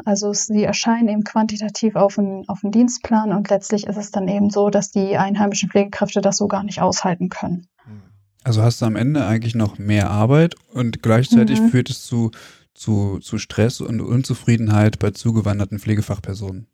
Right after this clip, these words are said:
Speaker 1: Richtig, nicht nur das, sondern, äh, sie erleben, äh, also wirklich sehr viel Frust und erleben das ja auch mit dem Deskilling. Und dann führt es natürlich auch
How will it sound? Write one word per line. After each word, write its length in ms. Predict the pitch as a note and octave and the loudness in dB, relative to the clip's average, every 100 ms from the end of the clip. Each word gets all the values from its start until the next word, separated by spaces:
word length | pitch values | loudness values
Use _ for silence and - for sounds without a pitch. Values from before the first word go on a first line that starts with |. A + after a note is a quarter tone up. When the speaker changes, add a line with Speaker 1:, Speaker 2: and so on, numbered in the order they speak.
| _ _ | _ _
Speaker 1:
Richtig, 420 | B3 A#3 G#3 G3+ | 0 2 0 0
nicht 220 | A3+ A3 A#3 | 0 2 2
nur 140 | G#3+ | 2
das, 320 | G3 A#3+ C#4+ | 0 0 0
sondern, 440 | - A3 A3+ A3 G#3+ | 0 2 2 -2 -2
äh, 280 | G#3+ G#3 G#3 - - - - | -2 -2 -4 -14 -20 -20 -2
sie 240 | G#3 A3 | 2 2
erleben, 680 | G3 G#3 A3 A3+ A3+ A3 A3+ | 2 0 2 2 0 -4 -8
äh, 40 | - G#2 - | -12 -8 -2
also 300 | G#3+ G3+ F#3 | 2 2 2
wirklich 500 | B3 - B3 - - - | 0 2 0 0 -10 -6
sehr 300 | G#3+ A3 B3+ | 0 0 0
viel 260 | - A#3 | 2 2
Frust 500 | A#3 - A#3+ D#4 - | 2 2 2 2 0
und 120 | - G#3+ | 2 2
erleben 380 | G#3 A#3 C4+ | 2 2 4
das 240 | C4+ C4 - | 4 0 -2
ja 180 | B3 C4 | 0 0
auch 140 | C4+ | 2
mit 160 | C4 C4 | 2 2
dem 140 | B3+ | 0
Deskilling. 800 | C4 C4+ - - C4 C#4 C#4+ C#4 | 0 -2 -2 0 0 0 -2 -2
Und 480 | A3 A3+ A3+ - - | 0 2 2 -2 0
dann 520 | G#3+ B3 B3+ - - | 2 2 0 -6 -8
führt 280 | A3 A#3 A#3+ | -2 0 0
es 120 | B3+ | 0
natürlich 540 | A#3+ A#3 A#3 B3 B3+ G#3+ | -2 0 2 2 0 -2
auch 180 | A3 | -4